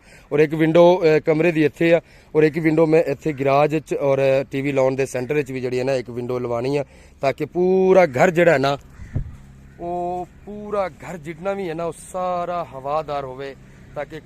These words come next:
ਕਿਸੇ ਕਿਸਮ ਦੀ ਇੱਕ ਤੇ ਹਵਸ ਬਣੇ ਨਾ ਕਮਰੇ ਦੇ ਅੰਦਰ, ਅਹ, ਪੱਕੀ ਜਗ੍ਹਾ ਜਿਹੜੀ ਹੈ ਨਾ, ਉਹ ਫਿਰ ਦੀਵਾਰਾਂ ਫਟਣ ਦਾ ਵੀ ਖਤਰਾ ਹੁੰਦਾ।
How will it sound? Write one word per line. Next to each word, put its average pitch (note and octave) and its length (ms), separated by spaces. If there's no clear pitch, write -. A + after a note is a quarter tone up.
ਕਿਸੇ F#3 280
ਕਿਸਮ E3+ 360
ਦੀ E3 120
ਇੱਕ E3 120
ਤੇ E3+ 120
ਹਵਸ F3+ 300
ਬਣੇ F3 200
ਨਾ G3+ 120
ਕਮਰੇ E3 280
ਦੇ D#3 100
ਅੰਦਰ, C#3 200
ਅਹ, D3 340
ਪੱਕੀ D#3+ 300
ਜਗ੍ਹਾ F3+ 240
ਜਿਹੜੀ F3 200
ਹੈ F3 60
ਨਾ, F3+ 120
ਉਹ F3 240
ਫਿਰ D#3 120
ਦੀਵਾਰਾਂ C#3+ 380
ਫਟਣ D3 280
ਦਾ E3 100
ਵੀ D#3+ 120
ਖਤਰਾ C3+ 280
ਹੁੰਦਾ। A#2+ 240